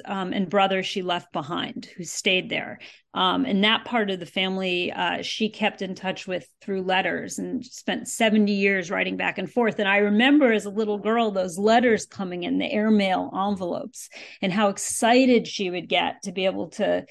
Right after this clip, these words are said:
communicate and hear about how her family was. Um, and so I basically decided to write The Lost Year because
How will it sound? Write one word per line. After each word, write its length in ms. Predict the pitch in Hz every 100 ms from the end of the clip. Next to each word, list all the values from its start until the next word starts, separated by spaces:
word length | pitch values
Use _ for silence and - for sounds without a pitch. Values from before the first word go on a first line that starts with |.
| - _ _
communicate 720 | - 214 220 226 220 208 196
and 100 | 196
hear 300 | 175 196 196
about 360 | 190 185 180 -
how 200 | 202 190
her 140 | 180
family 540 | 156 202 196 202 185 175
was. 400 | - - - - - - - _
Um, 720 | - 208 196 190 190 190 - -
and 300 | 220 220 214
so 320 | - 240 233
I 500 | - 233 285 339 330
basically 560 | 240 254 247 247 226 226
decided 520 | 202 208 202 202 196
to 140 | 196 196
write 280 | 185 202
The 120 | - 180
Lost 460 | 190 240 247 -
Year 400 | 180 175 175 175 - - _ -
because 640 | 240 233 247 240 233